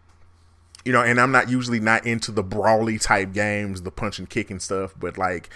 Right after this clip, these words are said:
this is fun because it's, it's kinda funny in a way. It's like a, it's like a, a, a cheesy action movie. I, I kinda dig it so far. Um, what else have I been playing? So Mar-, Mario Kart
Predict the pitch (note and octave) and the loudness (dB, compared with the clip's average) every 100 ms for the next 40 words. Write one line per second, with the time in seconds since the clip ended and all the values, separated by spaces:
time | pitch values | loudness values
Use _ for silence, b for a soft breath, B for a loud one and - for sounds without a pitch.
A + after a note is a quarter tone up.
0 | B - D#3+ D3+ - C3 F#2+ F#2 A2+ F#2+ | B -4 -2 0 0 0 0 -2 -6 -6
1 | F2+ - - - B B B B B B | -8 -6 -6 -8 B B B B B B
2 | _ - - - _ _ - A#2+ G#2 - | _ -12 -10 -10 _ _ 2 4 2 0
3 | A#2 A#2+ B2 B2 B2 A#2+ A#2 A2+ G#2+ F#2+ | 0 0 0 2 6 6 4 2 0 0
4 | - A2+ G#2+ G2 F#2 D#2+ - - E2+ D#2+ | -2 -2 0 2 0 -2 -16 -10 -6 -6
5 | E2+ - E2 - - A#2 G#2+ G#2 G2+ A#2 | -8 -10 -8 -4 -2 -2 -2 -4 -4 -6
6 | C3 A#2 A#2 A2+ A2+ A#2 - - - - | -4 -4 -4 -4 -6 -6 -4 -4 -4 -2
7 | C#3+ E2+ D#2 B1 - - - - - - | -2 -4 -6 -10 -12 -12 -12 -14 -18 -20
8 | B B B B - A#2 A#2 A2+ A2 A2 | B B B B -8 -4 -2 0 0 -2
9 | A2 G#2+ G2+ B2 G2 - C#2+ C2 A#1 - | -2 -4 -2 0 0 -2 -8 -10 -12 -10
10 | C#2+ C#2 A#1 G1+ G1+ G1+ G1+ - - _ | -10 -8 -12 -14 -14 -16 -18 -20 -20 _
11 | - C3 B2 C3 A#2 A2+ C#3 C#3 B2+ - | 0 2 4 2 4 6 6 6 4 2
12 | C3+ B2 A#2 - | 2 2 2 -2